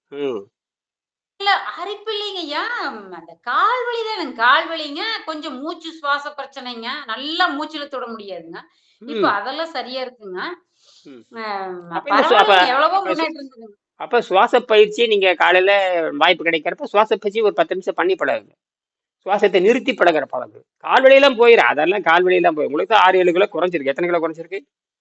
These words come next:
Speaker 2: ஆமாங்க. அஞ்சு கிலோ குறைஞ்சிருக்குதுங்க.
Speaker 1: ம், ம், ஆமா. அஞ்சு கிலோ குறைஞ்சிருக்கு. ஒரு, ஒரு அளவுக்கு தான்
Speaker 2: ஆமா.
Speaker 1: குறைஞ்சிருக்குது. அதாவது இழுத்து பிடிக்கல
Speaker 2: ஆமா.
Speaker 1: இன்னுமே.
Speaker 2: இன்னும்,
Speaker 1: சரி.
Speaker 2: இன்னும் பிடிக்கலைங்க. அப்புறம் ஏதோ ஒண்ணு இப்படி சாப்பிட்டுக்கிறதாச்சுங்களேன்.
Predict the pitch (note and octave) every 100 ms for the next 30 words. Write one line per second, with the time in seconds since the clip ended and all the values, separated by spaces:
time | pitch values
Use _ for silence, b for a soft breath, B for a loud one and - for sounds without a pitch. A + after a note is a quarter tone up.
0 | _ A3+ G3 E3+ E3+ _ _ - A#3+ B3+
1 | D#4 G4+ F4+ C#4 A#3+ G3+ G3 F3+ F3 _
2 | _ _ _ _ B2+ B2+ G#2+ A#2+ A#2+ G#2
3 | A2 G2 G2+ _ _ _ C#3+ C#3 C#3 D3
4 | C3 A#2 A2 G2 _ _ _ _ - C#3+
5 | D#3 D3+ D#3 G#3 A#3+ G3+ A3+ F3 D3 C3+
6 | A#2+ G#2 - B2+ G3+ E3+ F#3 - C#3+ E3
7 | E3+ C3+ B2 B2 A2+ - _ _ _ _
8 | _ _ - C4+ A#3 D#4 F#4 F4+ D4+ F4+
9 | D#4+ E4+ C#4 B3+ D#4+ C#4+ D4+ G4+ G4+ F#4+
10 | G4+ - E4+ D#4 D#4+ F#4 F#4 F4 E4+ D#4+
11 | D#4+ D4+ E4 F#4